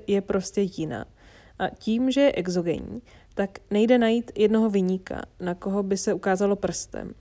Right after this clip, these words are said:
A nejde ani udělat takový ten morální argument, že některá země nesplnila svůj úkol a proto si teď musí půjčovat, jako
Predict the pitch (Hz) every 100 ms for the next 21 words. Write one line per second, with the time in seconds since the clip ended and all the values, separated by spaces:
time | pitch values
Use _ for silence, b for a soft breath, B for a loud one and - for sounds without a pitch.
0 | - 185 175 - 190 208 - 240 202 214
1 | 214 214 214 202 214 233 220 175 196 202
2 | 214 233 - 160 170 156 180 311 - B
3 | B B B B 196 196 202 - 196 190
4 | 220 220 214 214 208 196 - - 202 202
5 | 202 - 214 - 185 - 196 - 196 185
6 | 190 196 190 196 202 190 - 180 175 190
7 | 185 175 160 170 - - 170 190 180